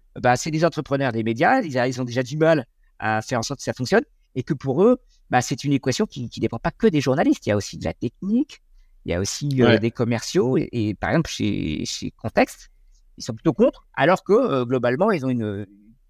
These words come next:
Speaker 1: un mode de fonctionnement très, euh, euh, très
Speaker 2: Participatif, en tout
Speaker 1: Ouais,
Speaker 2: cas, ou
Speaker 1: c'est
Speaker 2: très
Speaker 1: ça.
Speaker 2: ouvert, et cetera. Mais effectivement, en tant qu'entrepreneur, quand t'es un, indépendant
Speaker 1: C'est
Speaker 2: et
Speaker 1: ça.
Speaker 2: c'est ton business,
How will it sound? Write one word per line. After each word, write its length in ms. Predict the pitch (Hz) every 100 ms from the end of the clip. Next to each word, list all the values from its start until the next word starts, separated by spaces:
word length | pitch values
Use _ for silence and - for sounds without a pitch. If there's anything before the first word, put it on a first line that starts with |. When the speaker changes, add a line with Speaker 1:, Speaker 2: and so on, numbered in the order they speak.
| _ -
Speaker 1:
un 60 | 120
mode 140 | 143
de 140 | 120
fonctionnement 460 | 110 127 113 120 156
très, 340 | - 120 127
euh, 160 | 117 98 - _ _ _ _ -
euh, 220 | - 50
très 100 | -
Speaker 2:
Participatif, 1120 | 123 113 - - 123 123 110 - 143 151 -
en 60 | 110
tout 120 | 120
Speaker 1:
Ouais, 80 | 165
Speaker 2:
cas, 140 | 131
ou 40 | 123
Speaker 1:
c'est 60 |
Speaker 2:
très 180 | 101 117
Speaker 1:
ça. 140 | 101
Speaker 2:
ouvert, 280 | 104 113 123
et 60 | 107
cetera. 340 | 110 131 131
Mais 140 | 131 95
effectivement, 480 | - 101 - 139 104
en 60 |
tant 120 | 95
qu'entrepreneur, 680 | 98 98 - 95 - 107 127
quand 140 | 98 90
t'es 140 | 98
un, 220 | 90 90
indépendant 680 | - 98 90 - 95 107 107
Speaker 1:
C'est 40 |
Speaker 2:
et 40 | 98
Speaker 1:
ça. 100 | 104
Speaker 2:
c'est 80 | -
ton 220 | 92 90
business, 540 | 90 87 90 120 135